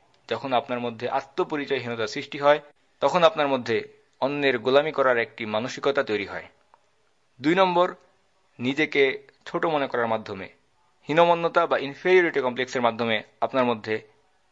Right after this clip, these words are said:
এই ধরনের নিচু মানসিকতাগুলো তৈরি হয়। তিন নম্বর, অন্য জাতি, সম্প্রদায় বা লোকেদেরকে অনুকরণ করা বা নকল করার মাধ্যমে আপনি আপনার অজান্তেই অন্য মানুষদের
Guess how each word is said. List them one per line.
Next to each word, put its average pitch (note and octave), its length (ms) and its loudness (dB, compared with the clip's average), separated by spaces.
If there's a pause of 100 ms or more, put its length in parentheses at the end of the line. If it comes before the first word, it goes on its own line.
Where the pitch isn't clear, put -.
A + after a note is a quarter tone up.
(220)
এই B2+ 100 2
ধরনের A2+ 440 -2 (100)
নিচু C3 220 -4
মানসিকতাগুলো A#2 640 -2
তৈরি G2 220 -6
হয়। F#2 180 -10 (680)
তিন D3 140 -4
নম্বর, D3 360 4 (400)
অন্য C#3+ 340 0
জাতি, D3+ 500 2 (180)
সম্প্রদায় C3 640 2
বা A2+ 120 0
লোকেদেরকে C3 520 -2
অনুকরণ F3+ 540 2
করা E3+ 260 2 (500)
বা G#2+ 80 -4
নকল A2+ 340 -4
করার G#2 220 -2
মাধ্যমে F#2+ 400 -10 (260)
আপনি A#2+ 260 -4
আপনার G#2+ 220 -4
অজান্তেই C#3 520 -2 (220)
অন্য C3 240 -2
মানুষদের C#3 640 -2